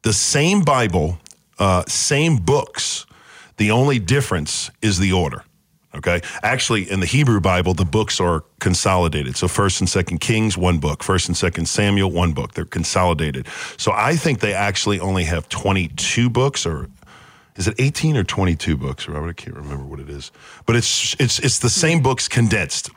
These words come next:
Speaker 1: okay?
Speaker 2: Okay.
Speaker 1: So our, I think it's twenty-six books, maybe twenty-two. I don't know. It's something in the twenties. Thirty-nine books in our Bible, twenty-something in theirs. Same books, just condensed, okay? So follow me here. The Hebrew Bible
Speaker 2: Mm-hmm.
Speaker 1: is called the Tanakh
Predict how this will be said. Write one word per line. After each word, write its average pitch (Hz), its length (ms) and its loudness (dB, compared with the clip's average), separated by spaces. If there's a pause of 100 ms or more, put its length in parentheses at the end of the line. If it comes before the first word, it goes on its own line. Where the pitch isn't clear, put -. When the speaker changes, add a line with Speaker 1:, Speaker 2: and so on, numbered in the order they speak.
(160)
Speaker 1:
okay? 101 300 0
Speaker 2:
Okay. - 300 -12
Speaker 1:
So 107 360 2
our, 120 540 2
I 104 100 2
think 131 140 0
it's 98 120 -2
twenty-six 90 800 0
books, - 260 -6
maybe 73 140 -6
twenty-two. 73 260 -8
I 95 100 -2
don't 80 120 0
know. 78 80 -6
It's 98 120 0
something 135 320 0
in 92 80 4
the 80 80 0
twenties. - 360 -8 (460)
Thirty-nine 139 540 2
books 113 260 0
in 101 60 2
our 113 100 2
Bible, 120 440 0
twenty-something 95 580 0
in 85 100 2
theirs. 85 300 2 (120)
Same 165 320 2
books, 113 280 0
just 98 220 0
condensed, 80 420 -2
okay? 92 240 0
So 95 140 0
follow 95 260 0
me 76 100 -4
here. 71 160 -6 (540)
The 104 100 2
Hebrew 175 500 2
Bible 101 540 0 (260)
Speaker 2:
Mm-hmm. 160 180 -12 (720)
Speaker 1:
is 113 220 0
called 107 360 2
the 113 80 0
Tanakh 98 640 -2